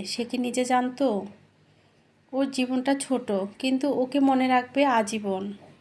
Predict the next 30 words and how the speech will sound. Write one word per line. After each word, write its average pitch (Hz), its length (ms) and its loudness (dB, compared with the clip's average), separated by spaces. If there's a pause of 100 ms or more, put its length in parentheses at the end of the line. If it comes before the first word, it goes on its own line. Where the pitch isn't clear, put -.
(1400)
সকাল 285 380 4
থেকে 302 220 2 (220)
রাত 262 200 6 (100)
পর্যন্ত 285 360 0 (560)
যখনই 247 420 2
পানি 262 320 2
খাই 269 320 2
বা 254 180 4 (300)
পানি 247 260 -2
দিয়ে 254 200 0
কোনো 254 280 -2
কাজ 247 280 -2
করি, 262 320 -2 (580)
তখনই 294 420 4
ওর 269 160 6
একটি 254 380 0
কথাই 262 320 0
মনে 226 320 0
পড়ে 202 240 -2
যায়, 202 280 -8 (400)
"পানি 240 240 -4
লাগবে 277 420 2
কারো 220 340 0
পানি?" 226 260 0 (1800)
পুরো 302 240 2
বিশ্বের 277 520 0
মানুষই 262 500 0
মুগ্ধের 240 460 2
জন্য 240 380 -2
কাঁদছে। 208 440 -6